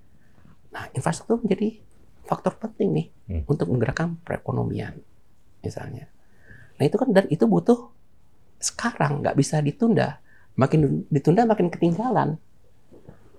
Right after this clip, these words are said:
Speaker 1: Nah, jadi kita bicara memang kalau utang itu ada isu intergenerational.
Speaker 2: Hmm.
Speaker 1: Tapi di satu sisi kita harus bisa meyakinkan sama juga nih soal benefit.
Speaker 2: Ya.
Speaker 1: Soal apa manfaat yang bisa dinikmati oleh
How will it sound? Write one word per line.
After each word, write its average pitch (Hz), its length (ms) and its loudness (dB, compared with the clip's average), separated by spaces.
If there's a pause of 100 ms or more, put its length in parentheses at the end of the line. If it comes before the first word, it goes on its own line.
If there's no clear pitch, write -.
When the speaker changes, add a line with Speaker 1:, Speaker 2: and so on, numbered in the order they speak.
(260)
Speaker 1:
Nah, - 80 -6
jadi 139 160 2
kita 190 220 4
bicara 180 340 6
memang 170 300 4
kalau - 180 2
utang - 320 -2
itu - 220 -4
ada 147 320 -2 (160)
isu 147 420 -4
intergenerational. 107 1300 -4 (160)
Speaker 2:
Hmm. 90 120 -8 (520)
Speaker 1:
Tapi 214 400 -2
di - 240 -8
satu - 240 0
sisi - 160 0
kita 202 240 2
harus 156 160 0
bisa - 80 0
meyakinkan 160 560 0
sama 165 240 0
juga 196 160 0
nih 170 120 0
soal 160 360 -2 (320)
benefit. 131 600 0 (440)
Speaker 2:
Ya. 95 160 -8
Speaker 1:
Soal 160 360 0
apa - 480 0
manfaat 143 480 0
yang 135 120 0
bisa 156 120 -2
dinikmati 147 600 -2
oleh 131 360 -2